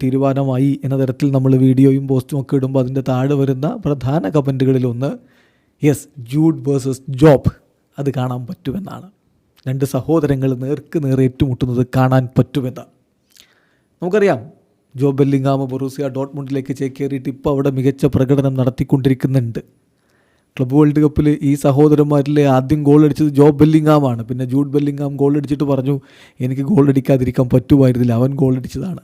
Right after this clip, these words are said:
അപ്പോൾ അങ്ങനെ സഹോദരങ്ങൾ നല്ല രൂപത്തിൽ പ്ര-, പ്രകടനം നടത്തി പോകുമ്പോൾ അവർ തമ്മിൽ ഏറ്റുമുട്ടുന്നത് കാണാൻ പറ്റും ഫിഫ ക്ലബ്ബ് വേൾഡ് കപ്പിൻ്റെ ക്വാർട്ടർ ഫൈനലിൽ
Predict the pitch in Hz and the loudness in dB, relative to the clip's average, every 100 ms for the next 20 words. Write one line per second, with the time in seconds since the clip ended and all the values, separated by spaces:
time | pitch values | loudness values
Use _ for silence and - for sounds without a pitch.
0 | _ _ _ _ _ _ _ _ _ _ | _ _ _ _ _ _ _ _ _ _
1 | 165 196 180 202 202 - _ _ - 139 | 6 6 6 4 2 -2 _ _ -4 -2
2 | 120 156 147 143 143 139 131 147 139 135 | 4 4 4 2 0 0 2 4 2 0
3 | 135 139 - _ _ - 131 - - 131 | -2 -2 -4 _ _ -6 -6 -4 -2 0
4 | 151 147 147 135 - 127 139 143 151 127 | 2 2 0 -2 -4 0 2 2 2 0
5 | 151 - 139 143 165 170 151 151 143 - | 0 0 0 4 4 2 0 2 2 2
6 | 156 143 143 139 135 143 139 151 147 127 | 0 -2 -4 -4 -2 2 2 2 0 -4
7 | 143 - - 160 139 - 143 139 147 131 | -8 -6 -4 -4 -4 -6 -4 -2 -4 -2
8 | 139 147 139 139 139 131 160 247 - - | 0 0 0 -4 -4 0 0 0 -10 -20
9 | - _ 143 151 151 147 147 139 139 | -20 _ -2 -2 -4 -2 -2 0 -2